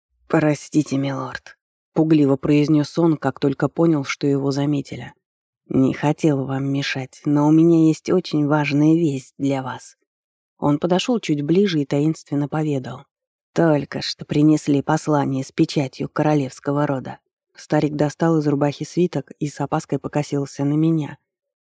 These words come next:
будто я была лишней, еще чего удумал. «Алира,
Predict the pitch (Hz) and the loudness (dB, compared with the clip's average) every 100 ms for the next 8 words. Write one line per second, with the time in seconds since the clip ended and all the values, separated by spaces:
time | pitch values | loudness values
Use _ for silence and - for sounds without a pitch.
0 | _ _ _ 196 - 202 220 160 151 170 | _ _ _ 0 2 2 2 2 0 0
1 | 180 - - 131 - _ 202 190 - 131 | 0 -4 -6 -10 -12 _ -2 -2 -2 -6
2 | - 131 131 135 143 131 139 _ _ _ | -6 -4 -2 -2 -4 -8 -14 _ _ _
3 | _ _ _ 147 139 147 156 131 | _ _ _ 0 4 6 4 0